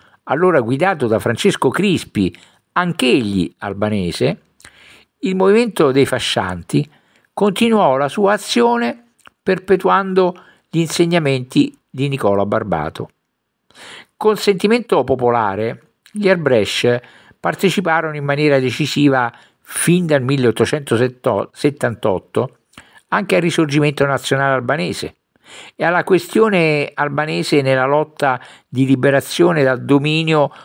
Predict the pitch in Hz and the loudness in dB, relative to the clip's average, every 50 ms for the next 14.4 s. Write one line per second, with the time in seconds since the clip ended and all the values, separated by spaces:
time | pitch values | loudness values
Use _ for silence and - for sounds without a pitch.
0 | - _ _ - - 165 160 143 - - 143 135 139 - 147 170 202 226 160 104 | -20 _ _ -4 0 0 0 0 2 0 0 0 0 -2 -2 0 0 0 0 -2
1 | 92 87 - _ _ _ _ _ _ _ _ _ - - 127 131 120 113 113 101 | -4 -8 -10 _ _ _ _ _ _ _ _ _ -4 -2 -2 -2 -2 -4 -4 -2
2 | - 110 107 101 98 - - - - _ _ _ - 104 98 92 95 98 104 120 | 2 4 4 4 2 0 -6 -20 -20 _ _ _ -4 -2 -2 -2 -2 -2 -2 0
3 | 143 156 160 160 160 160 156 143 131 - 143 135 139 165 185 233 262 254 - - | 0 0 0 -2 -2 -2 -4 -4 -2 0 0 2 2 2 4 4 4 4 2 -2
4 | - - - 90 - - _ _ _ _ _ - - _ - - 135 127 117 104 | -4 -4 -4 -4 -4 -6 _ _ _ _ _ -20 -20 _ -2 -2 0 0 0 -2
5 | - 120 123 127 131 123 - - 131 117 104 104 - - _ _ - - - - | -2 0 0 0 0 -2 -2 0 0 0 0 -2 -6 -14 _ _ -6 -4 -4 -2
6 | - - - - 139 139 - 196 170 - - _ _ _ _ _ _ _ _ - | 0 0 0 0 0 0 0 -2 -2 -4 -8 _ _ _ _ _ _ _ _ -20
7 | - - - _ - - - 202 202 196 185 - 190 185 196 185 - - 240 214 | -20 -20 -20 _ -2 0 0 2 2 0 0 2 2 2 2 0 0 0 0 0
8 | 196 170 156 160 156 156 - - 170 165 165 165 170 175 170 170 165 170 170 - | 0 0 -2 -2 -4 -4 -2 0 2 2 2 2 0 0 0 -2 -2 -4 -4 -8
9 | - - _ _ _ _ - 139 131 143 151 151 139 - 123 113 110 110 113 117 | -12 -20 _ _ _ _ -6 -2 0 2 2 2 2 4 4 4 4 4 4 2
10 | 113 - 92 92 87 85 90 - - - - _ _ _ _ _ _ _ _ _ | 2 0 0 -2 -2 -4 -6 -6 -8 -8 -8 _ _ _ _ _ _ _ _ _
11 | _ - - - - - - - - - 208 185 214 208 196 156 139 127 123 120 | _ -20 -20 -20 -20 -18 -10 -4 -2 0 2 2 2 4 4 4 4 4 4 2
12 | 127 127 - _ _ _ _ - 151 151 160 170 170 170 170 180 190 180 165 - | 0 -2 -4 _ _ _ _ -4 -4 0 2 2 2 4 2 2 0 -2 0 0
13 | 180 170 139 - 175 160 190 185 170 175 135 156 143 - - 151 143 - - 147 | 0 0 2 2 2 2 2 0 -2 -2 -2 -2 0 0 0 0 0 2 2 2
14 | 143 147 160 165 175 165 156 147 | 2 2 2 0 -2 -4 -6 -8